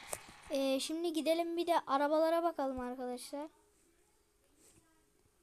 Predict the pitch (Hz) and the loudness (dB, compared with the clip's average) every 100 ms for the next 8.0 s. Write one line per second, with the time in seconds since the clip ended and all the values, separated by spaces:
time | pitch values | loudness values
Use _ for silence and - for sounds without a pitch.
0 | _ _ _ _ _ - _ _ _ _ | _ _ _ _ _ -20 _ _ _ _
1 | _ _ _ _ _ - - _ - - | _ _ _ _ _ -20 -20 _ -20 -20
2 | - 285 262 262 - 302 294 311 311 285 | -14 -2 0 0 -2 2 4 4 4 4
3 | 262 277 359 - - - - - - - | 2 -2 -4 -12 -20 -16 -12 -12 -12 -16
4 | - 294 302 302 302 294 285 285 285 285 | -12 -6 0 4 6 4 0 2 0 0
5 | - - 294 285 285 285 277 285 277 285 | -4 -2 0 0 0 0 0 -2 0 0
6 | 262 254 254 262 311 - - 302 269 254 | 0 -2 -4 -6 -8 -12 -14 -8 -6 -4
7 | 262 262 254 277 262 - 277 240 226 233 | -4 -4 -4 -6 -6 -6 -8 -8 -10 -14